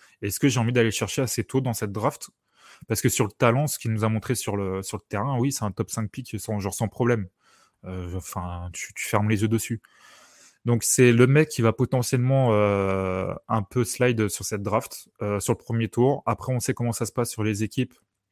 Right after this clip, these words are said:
N F L, elles font leurs petites enquêtes, hein, elles ont des petites relations avec la police, elles ont des petites relations un petit peu partout. Donc, ils vont se renseigner sur lui. Et s'il passe le premier tour,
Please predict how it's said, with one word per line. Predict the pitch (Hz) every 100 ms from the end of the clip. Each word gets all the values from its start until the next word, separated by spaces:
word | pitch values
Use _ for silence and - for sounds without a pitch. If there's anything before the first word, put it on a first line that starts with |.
| -
N | 120 113
F | 107
L, | 127 117
elles | 98
font | -
leurs | 107 101
petites | - 110
enquêtes, | 107 98 123 - - - _
hein, | - 110 107
elles | 95
ont | 104
des |
petites | 101 -
relations | - 107 98 113
avec | 98
la |
police, | 107 113 113 - - _ - - _
elles | 107
ont |
des | 104
petites | 95 -
relations | 113 107 101 -
un | 110
petit | -
peu | 113
partout. | 107 107 - 123 135
Donc, | 101 -
ils |
vont | 104
se | 101
renseigner | - - 120 113
sur | - 107
lui. | 131
Et | 135 107 101 - _ _ _ _ _ _
s'il | - -
passe | 120 135 -
le |
premier | 131 - 120 120
tour, | - 135